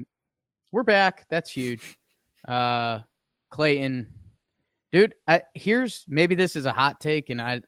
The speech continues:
I genuinely don't know if Dodgers fans will hate this or love this, but doesn't it ki-, it kinda seems like a pretty clear move on point.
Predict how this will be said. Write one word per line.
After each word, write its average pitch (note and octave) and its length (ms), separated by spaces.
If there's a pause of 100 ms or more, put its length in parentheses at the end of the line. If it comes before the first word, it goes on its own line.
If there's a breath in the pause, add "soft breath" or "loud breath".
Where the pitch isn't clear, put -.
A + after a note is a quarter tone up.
I B2 140
genuinely D#3+ 600
don't C#3+ 180
know C3 160
if G#2+ 100
Dodgers B2 420
fans B2+ 340
will G#2+ 100
hate A#2+ 240
this A#2 200
or G#2+ 80
love A#2 240
this, B2+ 220
but A2 240 (680)
doesn't C4 200
it F4+ 120
ki-, - 80 (1000)
it D#3 160
kinda D4 420
seems A3 400
like D3 180
a C3+ 60
pretty E3+ 440
clear D3 760 (760)
move D3 400
on C3+ 320
point. G#2+ 420